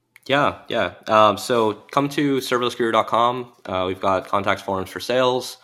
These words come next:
Uh, you can also, uh, message us directly on, uh, either, uh, LinkedIn or Twitter. Uh, both of them are at Serverless Guru. Um, if you want to ask questions about serverless or have anything like that, definitely, I would say Twitter is probably the best route.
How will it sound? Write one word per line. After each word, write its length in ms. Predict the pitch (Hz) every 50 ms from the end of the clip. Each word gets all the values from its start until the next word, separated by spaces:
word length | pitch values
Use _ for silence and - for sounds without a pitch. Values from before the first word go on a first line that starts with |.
| - _ _ - _
Uh, 280 | - 90 92 90 90 90 - -
you 100 | 95 98
can 80 | 104
also, 480 | 104 104 98 - 101 92 90 80 - - -
uh, 120 | 87 87
message 340 | 87 92 95 90 - - -
us 160 | 90 85 -
directly 600 | - 92 90 92 95 - - 98 95 92 92 92
on, 420 | 90 87 87 90 90 90 87 90 87
uh, 60 | 85 - _ _ _ _ _ _ _ _
either, 560 | - 80 - 92 87 90 80 80 82 82 - -
uh, 140 | 82 80 80
LinkedIn 600 | 95 113 113 - 117 117 110 110 107 107 101 -
or 260 | - 87 87 85 82 85
Twitter. 600 | - - - 117 113 110 107 107 107 101 101 - _ _ _ _ _
Uh, 140 | - 80 82
both 240 | - - 101 101 95
of 60 | 95
them 100 | 92 90
are 80 | 87 82
at 220 | - 90 87 85
Serverless 360 | - - 95 90 87 82 -
Guru. 400 | - 113 107 107 107 104 107 107 107 _ _ _ _ _ _ _
Um, 360 | - 78 82 82 82 82 - -
if 140 | - - -
you 140 | 104 101
want 160 | 95 101 101 101
to 100 | 101 -
ask 180 | 98 98 - -
questions 420 | - 113 113 - - 120 117 113
about 260 | 107 101 101 104 101
serverless 540 | 101 - 107 107 104 107 104 104 98 98 -
or 40 | 87
have 180 | 85 87 87
anything 240 | 87 87 - - 87
like 160 | 85 82 85
that, 280 | - 101 101 101 95 95
definitely, 460 | 92 - - 95 92 90 87 87 85 - _ _ _ _ _ _
I 120 | - 82
would 100 | 82 85
say 120 | - - 85
Twitter 280 | 85 - - 98 92
is 80 | 90 -
probably 220 | - 95 92 87 87
the 80 | 87
best 240 | 85 87 87 - - 95
route. 280 | 95 95 92 92 92